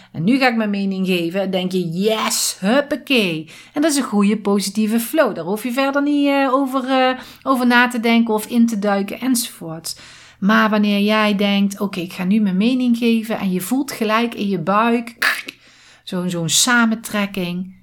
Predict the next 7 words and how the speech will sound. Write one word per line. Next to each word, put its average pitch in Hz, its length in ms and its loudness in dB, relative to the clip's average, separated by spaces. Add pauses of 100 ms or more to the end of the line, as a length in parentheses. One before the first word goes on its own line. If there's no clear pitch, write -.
(120)
Dat 240 300 -2
is 220 180 -2
een 190 160 0
gevoel. 190 680 -2 (920)
En 196 160 0
dat 247 240 2
gevoel 190 760 -2